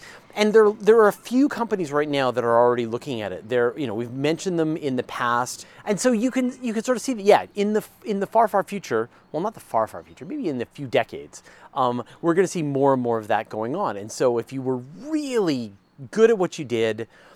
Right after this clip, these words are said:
had demonstrated you had a lot of ability, you could probably find yourself working with one of these companies, with Made in Space.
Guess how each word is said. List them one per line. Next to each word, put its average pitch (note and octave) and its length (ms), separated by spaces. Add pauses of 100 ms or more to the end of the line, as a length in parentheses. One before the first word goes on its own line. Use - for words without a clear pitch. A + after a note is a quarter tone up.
(220)
had G#2 260
demonstrated F#3+ 560
you D3 80
had D3 100
a C#3 40
lot C3 180
of A2+ 60
ability, A2+ 360
you D#3 140
could G#3+ 160
probably G3+ 300
find G3+ 420
yourself A#2+ 560 (300)
working D3+ 480
with B2+ 160
one A#2 180
of B2 40
these B2+ 120
companies, C#3+ 420
with A2 200
Made B2 240
in A2+ 120
Space. - 560